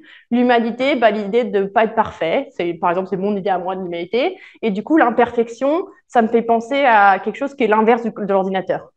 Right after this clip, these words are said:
quelque chose qui est fait à la main, donc hand-drawn. Ou par exemple, la maladie, ça me fait penser au corps, bien évidemment, mais le corps, c'est un élément visuel, c'est quelque chose qu'on peut visualiser.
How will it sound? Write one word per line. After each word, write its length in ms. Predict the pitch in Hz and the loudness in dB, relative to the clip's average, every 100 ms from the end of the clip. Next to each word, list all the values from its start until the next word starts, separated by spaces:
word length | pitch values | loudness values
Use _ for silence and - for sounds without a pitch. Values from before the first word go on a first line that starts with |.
| _ | _
quelque 160 | 196 | -8
chose 160 | 220 214 | -8 -4
qui 100 | 214 | -2
est 200 | 196 185 | 0 0
fait 120 | 202 | 0
à 80 | 185 | 2
la 100 | 185 | 2
main, 220 | 180 - _ _ _ _ _ | 0 -8 _ _ _ _ _
donc 140 | 190 | -10
hand-drawn. 440 | 208 202 175 143 190 _ - - | -6 -6 -6 -10 -12 _ -20 -8
Ou 80 | 240 | -4
par 240 | 233 233 214 | 2 4 4
exemple, 480 | 208 220 285 339 311 | 0 2 2 0 0
la 140 | 208 | 0
maladie, 640 | 214 269 240 202 233 466 - _ | 2 0 0 -2 -4 -8 -12 _
ça 140 | _ 220 | _ -2
me 80 | |
fait 80 | 220 | -2
penser 300 | 202 214 208 | -4 -4 0
au 80 | 208 | -2
corps, 440 | - 196 - - _ | 0 -2 -2 -10 _
bien 100 | 170 | -10
évidemment, 520 | 160 165 180 247 - - _ 214 | -8 -6 -2 -2 -4 -14 _ -2
mais 40 | |
le 60 | 196 | 2
corps, 220 | 285 339 | 2 2
c'est 100 | 196 | -2
un 60 | |
élément 240 | 170 175 208 | -2 -2 -4
visuel, 420 | 170 190 240 196 | -4 -2 -2 -2
c'est 120 | 160 | -6
quelque 80 | 180 | -8
chose 100 | 208 | -6
qu'on 100 | 214 | -6
peut 100 | 170 | -8
visualiser. 640 | 165 190 175 180 175 165 | -6 -6 -4 -6 -8 -12